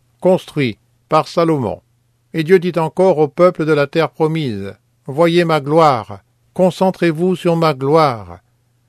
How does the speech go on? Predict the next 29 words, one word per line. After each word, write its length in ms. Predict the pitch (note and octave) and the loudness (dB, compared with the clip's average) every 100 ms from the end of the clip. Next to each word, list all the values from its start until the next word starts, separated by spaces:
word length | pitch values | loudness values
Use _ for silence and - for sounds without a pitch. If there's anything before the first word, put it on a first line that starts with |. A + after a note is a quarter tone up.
| _ C3+ | _ 0
Voyez 340 | E3+ F3+ F3+ | 2 2 -2
qui 160 | F3+ D#3+ | -2 -4
je 80 | |
suis, 400 | E3 - C3 G#2+ _ _ _ _ - | -6 -8 -10 -10 _ _ _ _ -6
et 120 | C#3+ | -2
donnez-moi 400 | E3+ F3+ F3 E3+ | 0 2 2 2
la 120 | D#3+ | 2
révérence 680 | D3+ D#3 D#3 C3+ A#2+ G2+ - G2 - | 0 0 -2 -2 -2 -6 -10 -12 -6
et 140 | C#3+ | -2
l'adoration 840 | D3 D#3 D#3+ D#3 D3 E3 D#3 D#3+ | 0 2 2 2 0 -4 -2 -2
que 160 | D#3 D#3 | -2 -2
je 80 | D#3+ | 0
mérite. » 580 | D#3+ D#3+ D#3 A#2+ - F2+ - _ _ _ _ C#3+ | -2 -2 -4 -8 -12 -18 -18 _ _ _ _ -2
Mais 120 | C#3 | 2
vous 140 | F3 | 2
savez 320 | F3+ D#3+ F#3 | 2 4 2
ce 80 | G3 | 2
qui 60 | F#3+ | -2
est 140 | F3 | -2
arrivé. 420 | E3+ F3 F#3 F3 - _ _ _ - | -2 0 0 -2 -4 _ _ _ -6
Un 120 | C#3+ | -2
moment 240 | E3 G#3 | 0 0
plus 180 | G3 D3+ | 0 -2
tard, 480 | - C#3+ F#3 C#3+ G#2+ _ | 0 2 2 -2 -6 _
nous 120 | C#3+ C#3 | 0 2
rencontrons 640 | F#3+ F3 E3+ C#3+ D#3 G3+ | 2 0 -4 -4 -2 0
le 120 | F3 | 0
prophète 440 | - D3+ - F#3 E3 | 0 -4 -2 -2 -2
Ézéchiel. 680 | C#3+ C3+ - A#2 F#2 E2+ | -4 -4 -2 -2 -2 -8